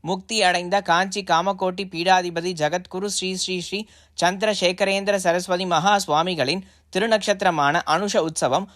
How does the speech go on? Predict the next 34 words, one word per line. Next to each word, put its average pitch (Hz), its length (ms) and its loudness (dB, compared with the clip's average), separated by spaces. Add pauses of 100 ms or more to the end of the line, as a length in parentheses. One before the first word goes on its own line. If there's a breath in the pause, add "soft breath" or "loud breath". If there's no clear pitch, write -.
(140 soft breath)
மதுரை 185 420 2
எஸ் 160 260 -2
எஸ் 214 200 -2
காலனி 170 460 2
எஸ் 156 240 0
எம் 202 160 2
கே 208 160 0
திருமண 170 320 0
மண்டபத்தில் 147 540 0
நடைபெற்றது. 156 520 0 (380 soft breath)
ஸ்ரீ 180 180 0
காஞ்சி 196 420 2
மகா 196 320 4
பெரியவர் 190 440 -2
விக்கிரகம் 180 440 0
மற்றும் 180 240 -2
வெள்ளி 175 360 0
பாதுகைக்கு 170 480 2 (100)
திருமஞ்சன 208 480 0
திரவிய 170 360 0 (100)
பொடி, 143 200 -2
மஞ்சள் 180 400 -2
பொடி, 170 260 -2
மா 170 260 2
பொடி, 180 260 -2 (140)
பஞ்சகவ்யம், 185 720 2
பால், 180 340 6
பஞ்சாமிர்தம், 190 680 2
தேன், 190 340 0 (100)
நெய், 190 180 0 (200)
இளநீர், 190 440 0
சந்தனம் 202 600 2
உள்ளிட்ட 180 460 2
பல்வேறு 190 540 2